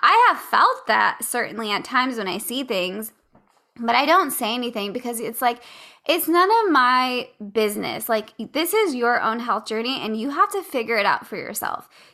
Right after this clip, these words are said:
You have to figure out your food trigger. Even what Rachel said with her clients is like,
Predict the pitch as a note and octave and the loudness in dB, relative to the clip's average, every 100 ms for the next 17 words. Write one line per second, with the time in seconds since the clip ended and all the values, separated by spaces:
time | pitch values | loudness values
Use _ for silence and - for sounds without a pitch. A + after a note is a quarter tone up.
0 | - A#3+ F#4 G#4+ D4+ B3+ B3 A#3+ A3 F3+ | -6 2 4 4 2 0 -2 -6 -2 0
1 | - - D4 G4 G#4+ C#4+ - - - D4 | 0 -4 -4 -4 -2 -6 -6 -12 -4 0
2 | C#4 C#4 C4+ A#3 B3 B3+ A#3 A3 G#3+ G#3 | 2 2 2 2 -4 -4 -2 -2 -2 -4
3 | G#3 G3+ B3+ B3+ C#4 B3 A3+ G#3+ G#3 G3+ | -6 -4 0 0 0 -4 -6 -6 -4 -4